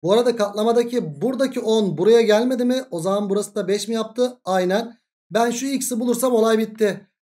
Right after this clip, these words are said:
Gençler bu üçgen de şu üçgenle benzer değil mi? Evet. Burada beta'nın karşısı x'in. Buradaki beta'nın karşısı dörde oranı.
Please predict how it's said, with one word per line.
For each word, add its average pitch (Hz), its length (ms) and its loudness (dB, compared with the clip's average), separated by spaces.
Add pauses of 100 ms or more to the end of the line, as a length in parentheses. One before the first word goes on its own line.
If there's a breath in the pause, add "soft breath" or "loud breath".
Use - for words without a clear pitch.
Gençler 190 440 -2
bu 220 120 -2
üçgen 220 420 -2
de 196 300 -2 (180)
şu - 200 -10
üçgenle 208 480 -2
benzer 160 380 -2
değil 190 140 2
mi? 190 260 -6 (480)
Evet. 190 360 0 (600)
Burada 214 340 0
beta'nın 240 320 4
karşısı 214 640 0
x'in. 208 600 -4 (200)
Buradaki 233 400 -2
beta'nın 214 320 0
karşısı 160 420 -6
dörde 135 280 -6
oranı. 214 460 0